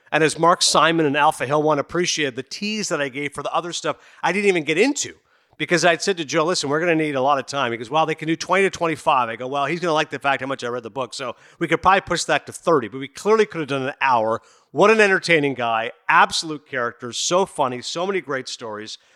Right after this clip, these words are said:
Stories that I forgot to even tease. Robert De Niro was originally cast in Big. He was gonna be the lead in Big. Think about that. Did that not just blow your mind right now? And the producer, I'd have to look again who it was, Barry mentioned the book, said, "No way,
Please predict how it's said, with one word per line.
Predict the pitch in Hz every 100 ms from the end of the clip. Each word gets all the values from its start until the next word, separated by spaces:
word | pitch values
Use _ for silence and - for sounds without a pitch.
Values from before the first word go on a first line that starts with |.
| _ _ -
Stories | - 214 254 180
that | 175
I |
forgot | - 160 156 202 -
to |
even | 160 135
tease. | 123 139 120 117 _ _
Robert | 131 175 240 254 -
De | 175
Niro | 185 196
was | 160 139
originally | 147 131 214 208 190
cast | 156 - 165 165 160 -
in | 147 131 -
Big. | 147 214 247 - _ _ _
He | - 196
was | 277 285
gonna | 254 247
be | 240
the | 208
lead | 180 247 247
in | 190
Big. | 131 220 202
Think | - 262 247
about | 185
that. | 156 143
Did | 139
that | 185 247
not | 247 247
just | 240 196
blow | - 190 240
your | 220
mind | 196 202 226
right | 220 220
now? | 190 214 247 - _ _ _ -
And | 180 185
the |
producer, | - 196 143 202 277 - 165 151
I'd |
have | 180
to | 208
look | 202 -
again | 196 175
who | 165
it | 147
was, | 160 170 135
Barry | - 165 185
mentioned | 170 165 147
the | 139
book, | 151
said, | - 135
"No | 113 135 175
way, | 170 135 127